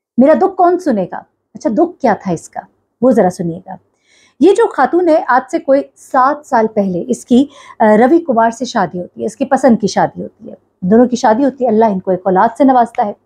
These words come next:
और ये औलाद, यही बच्चा, अ, ये छः साला, अ, बच्चा होता है, और, अ, ये बच्चा जो है, इसका नाम विनोद रखा जाता है, लेकिन इन्हें कुछ ही अरसे में पता लगता है कि ये बच्चा जो है,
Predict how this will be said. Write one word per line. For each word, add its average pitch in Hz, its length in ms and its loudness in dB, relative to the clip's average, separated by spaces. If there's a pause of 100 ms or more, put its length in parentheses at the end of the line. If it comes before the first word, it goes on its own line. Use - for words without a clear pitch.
और 208 60 0
ये 202 100 2
औलाद, 208 300 4 (320)
यही 269 200 2
बच्चा, 214 380 -2 (380)
अ, 208 120 2
ये 208 220 2
छः 277 220 0
साला, 202 320 2 (320)
अ, 185 140 2
बच्चा 196 280 0
होता 254 240 2
है, 196 180 -2 (400)
और, 196 220 2
अ, 180 340 2 (320)
ये 202 140 -2
बच्चा 220 260 2
जो 247 100 2
है, 233 60 2
इसका 220 220 -4
नाम 202 200 -4
विनोद 202 360 0
रखा 240 220 -4
जाता 196 260 -4
है, 185 100 -10 (200)
लेकिन 208 220 0
इन्हें 202 280 2
कुछ - 220 -4
ही 262 60 2
अरसे 202 200 0
में 202 80 0
पता 196 200 -2
लगता 196 240 -2
है 202 120 0
कि 196 140 -6
ये 190 60 0
बच्चा 190 300 -2
जो 190 100 2
है, 180 160 -4